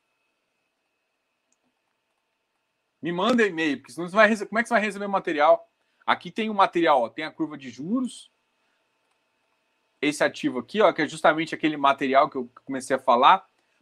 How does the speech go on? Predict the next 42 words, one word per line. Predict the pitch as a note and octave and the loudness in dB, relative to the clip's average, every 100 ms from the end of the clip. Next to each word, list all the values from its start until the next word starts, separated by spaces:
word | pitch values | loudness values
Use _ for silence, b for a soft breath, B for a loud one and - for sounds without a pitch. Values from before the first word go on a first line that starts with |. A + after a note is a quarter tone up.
| - | -6
pra | C3+ | -4
gente, | D3+ - D3 A2+ | -4 -6 -8 -2
ah, | - C3+ A#2+ - _ | 6 6 4 -6 _
pra | C3 | -6
você | B2+ - | -4 -6
entender | C#3+ D3+ B2+ D3 | -4 -2 0 -2
que | D#3 D#3 | -4 -2
mais | D#3+ D3 | 0 0
ou | |
menos | D3 D3+ C#3+ - _ _ _ _ | -4 -6 -8 -12 _ _ _ _
em | D3+ | 0
ativo | G3+ F#3 F#3+ | 2 2 -4
de | D#3+ | -10
tijolo | D#3 D3 C3 F3 F#3 | -12 -8 -4 -2 -2
chega | F3 | -6
um | D#3 | -8
ponto | C#3 E3 - | -10 -10 0
que | |
a | D#3+ - _ | 0 0 _
curva | - G3 F3+ | -4 -2 0
de | C#3+ B2+ C3+ | -2 -4 -4
juros | B2+ B2 A#2 A#2 | 0 2 0 0
abre | C3 C#3+ F3+ F#3+ G3+ _ - | 6 6 6 0 -8 _ -12
e | E3+ | -10
não | F#3 | -10
tem. | - G2+ F#2+ _ _ _ _ - | -10 -12 -12 _ _ _ _ -2
E | |
uma | E3+ | 4
outra | G3 G3 | 6 4
coisa | - F3+ F3 | 2 0 0
que | |
eu | F3 | -4
também | F3 F3 | -4 -6
quis | E3 E3+ | -8 -8
mostrar | F3 F3 - F3+ | -6 -6 4 4
aqui | F3 - G3 | 4 0 -6
é | F3 E3 | -2 -2
justamente | F3+ F#3+ E3 D#3 E3 - F3 _ _ _ _ - | -2 -4 -4 -8 -10 -16 -20 _ _ _ _ 0
a, | C3+ C#3+ C#3+ C#3 _ _ _ _ _ | 2 4 0 -4 _ _ _ _ _
essa | C3+ C#3+ | -10 -8
diferença | D3 D3+ - E3 C#3+ D3+ - | -14 -12 -2 -2 -2 -8 -12
aqui | B2+ - D3 | -14 -12 -12